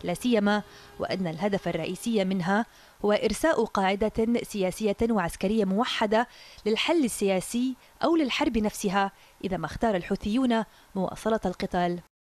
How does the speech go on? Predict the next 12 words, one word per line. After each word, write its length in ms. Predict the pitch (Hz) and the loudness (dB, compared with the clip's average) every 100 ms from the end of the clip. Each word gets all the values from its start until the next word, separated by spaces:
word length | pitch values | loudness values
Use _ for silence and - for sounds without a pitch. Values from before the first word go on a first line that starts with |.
| _ _ - | _ _ -8
الحكومة 500 | 180 196 233 220 196 | -6 -4 0 0 2
التي 360 | 190 190 - 196 | 2 0 0 -2
تم 260 | 208 202 | 0 0
الإعلان 440 | 185 - 175 214 208 | 0 0 0 2 2
عن 220 | 175 175 | 0 -2
تشكيلها 600 | 185 - - 220 202 208 | -2 -4 -4 -2 0 0
في 100 | 220 | 0
الثامن 440 | 180 - 214 190 | -4 0 0 2
عشر 400 | 175 196 - 226 | 0 0 0 0
من 140 | 233 165 | 0 -2
الشهر 320 | - 185 180 | -4 -4 -4
الجاري 480 | 180 196 233 220 | 0 2 2 2